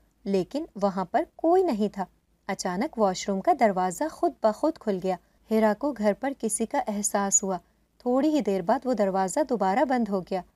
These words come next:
और अंदर से पानी गिरने की आवाज़ें आने लगीं। यूं लग रहा था जैसे कोई नहा रहा है। हिरा ने वहाँ से भागने का सोचा, लेकिन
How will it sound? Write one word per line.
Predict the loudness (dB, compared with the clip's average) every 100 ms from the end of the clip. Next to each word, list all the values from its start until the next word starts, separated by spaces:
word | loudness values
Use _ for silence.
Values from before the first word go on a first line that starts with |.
| _ _ _ 0
और | 2
अंदर | 0 0 2
से | 2 -2
पानी | 0 0 0
गिरने | 0 0 2 -2
की | -4 -6
आवाज़ें | -4 -2 -2 -2 -2
आने | 0 0
लगीं। | -2 -4 -10 _ _ _ _
यूं | -2 2
लग | 2 2
रहा | 0 0
था | -2 -4 -10 _ _
जैसे | 0 0 2 0
कोई | 0 0
नहा | 0 0 2
रहा | 2 0
है। | -4 -6 _ _ _ _ -2
हिरा | 2 2
ने | 2
वहाँ | 0 0 0
से | 2 2
भागने | 2 -2 -2 -4
का | -4
सोचा, | -4 -2 -2 0
लेकिन | 0 0 -2